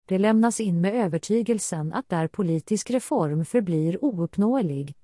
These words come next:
är laglig tolkning det säkraste sättet att återställa Förenta Nationernas trovärdighet och bekräfta internationell rätts företräde över makt.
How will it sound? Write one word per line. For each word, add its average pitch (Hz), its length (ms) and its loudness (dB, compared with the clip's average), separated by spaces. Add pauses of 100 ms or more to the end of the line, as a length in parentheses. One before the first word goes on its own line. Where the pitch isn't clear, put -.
(180)
är 302 140 0
laglig 220 440 2
tolkning 220 600 0
det 202 100 -2
säkraste 226 600 -2
sättet - 540 -4
att - 160 -8
återställa 214 800 -2
Förenta 185 560 -2
Nationernas 160 800 -2
trovärdighet 165 840 -2
och 254 100 -4
bekräfta 262 560 -2
internationell 247 880 0
rätts 226 400 -2
företräde 208 840 -2
över 147 300 -2
makt. - 500 -2